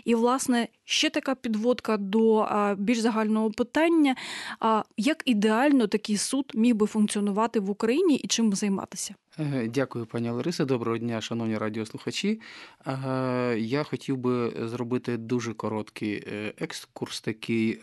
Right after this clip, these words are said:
Speaker 2: е, м, який полягає в тому, що потрібно, перш ніж розглядати питання стосовно гібридного судочинства, гібридних судів, е,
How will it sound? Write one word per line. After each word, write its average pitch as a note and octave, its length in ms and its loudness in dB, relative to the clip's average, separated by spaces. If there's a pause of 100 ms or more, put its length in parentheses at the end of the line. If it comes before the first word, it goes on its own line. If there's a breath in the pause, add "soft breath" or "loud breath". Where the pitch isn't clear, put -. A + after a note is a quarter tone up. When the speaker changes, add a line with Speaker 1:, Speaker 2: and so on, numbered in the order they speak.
Speaker 2:
е, G#2+ 520 -6 (160)
м, G#2+ 360 -4
який A2 240 -6
полягає A#2 280 -4
в A#2+ 40 -12
тому, D3 180 -2
що - 120 -6
потрібно, A#2+ 400 -4 (220)
перш - 260 -2
ніж A#2+ 180 -8
розглядати A2+ 400 -4
питання G#2+ 460 -6
стосовно G#2+ 580 -4 (120)
гібридного B2 520 0
судочинства, G#2 540 -6
гібридних C3 420 -2
судів, G2 280 -6 (600 loud breath)
е, A2 380 0